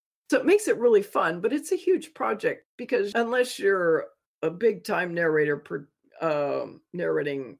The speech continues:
tons of books where you often don't have the chance to read them, at this point, I read the book,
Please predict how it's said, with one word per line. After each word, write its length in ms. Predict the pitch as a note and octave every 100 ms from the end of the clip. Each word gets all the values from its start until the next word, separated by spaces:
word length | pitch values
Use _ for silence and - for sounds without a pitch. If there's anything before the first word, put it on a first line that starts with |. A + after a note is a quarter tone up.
| _
tons 360 | - C#4 C#4+ E3
of 200 | C#3+ C#3
books 960 | D#3+ C3 - - - - - - - -
where 280 | F3+ F3 D#3
you 180 | D#3+ E3+
often 260 | E3+ - C3+
don't 240 | E3 C#3+
have 280 | E3+ A#3 A3+
the 60 | -
chance 520 | - C#3 C#3+ - -
to 140 | E3+
read 340 | - E3 C#3+ D3
them, 260 | C#3+ C#3
at 140 | D3+ -
this 180 | A#3 -
point, 300 | G#3 F3 -
I 140 | E3+
read 360 | F#3 F3 F3 C#3+
the 60 |
book, 400 | D3 - - -